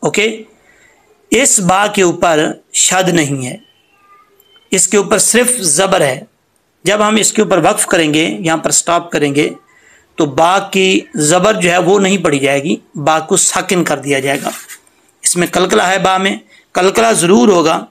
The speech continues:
साकिन हर्फ में होता है, अ, अगर बा साकिन हो तो,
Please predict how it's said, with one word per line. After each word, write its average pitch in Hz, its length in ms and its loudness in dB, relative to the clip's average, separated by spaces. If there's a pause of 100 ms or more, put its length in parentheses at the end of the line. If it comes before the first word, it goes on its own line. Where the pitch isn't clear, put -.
(260)
साकिन 180 320 -2
हर्फ 160 180 -2
में 165 140 2
होता 151 260 0
है, 156 160 -2
अ, 147 640 -2
अगर 151 200 0
बा 156 180 2
साकिन 151 360 -2
हो 139 100 -4
तो, - 200 -8